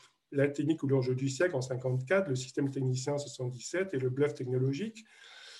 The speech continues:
Alors, juste un aparté avec, sur cette trilogie qui peut, d'une certaine façon, résumer un petit peu la pensée de certains technosceptiques, hein. Alors, la technique ou l'enjeu du siècle.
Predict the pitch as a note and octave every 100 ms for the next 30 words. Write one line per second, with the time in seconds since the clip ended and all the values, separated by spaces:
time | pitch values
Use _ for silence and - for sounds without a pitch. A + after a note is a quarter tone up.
0 | - - - - _ _ C#3 C3+ C#3 B3+
1 | A#3+ A#3 G#3 F#3+ B3+ G#3 F3 - E3+ -
2 | D#3 - - A3 G3 F3 E3+ B3+ C4+ G#3+
3 | - F#3+ F3 _ _ C4+ C4+ B3 F#3+ F#3
4 | - - F#3 - F#3+ F#3 - E3 - A#3
5 | F3 C#3 F#3 A#3 F#3 G3 A3 G#3 E3+ -
6 | C#3 G#3+ F3 D3+ F3 E3+ - F3+ D3 -
7 | C#3 - E3 D#3 - D#3 C#3+ C#3 - C3
8 | B2+ C#4+ C#4 D#3+ E3 G3 F#3+ - - C#3+
9 | C3 - - D#3+ F#3 - C4+ - G#3+ A3+
10 | F#3+ E3+ E3+ D#3 F3+ D#3+ - C3+ -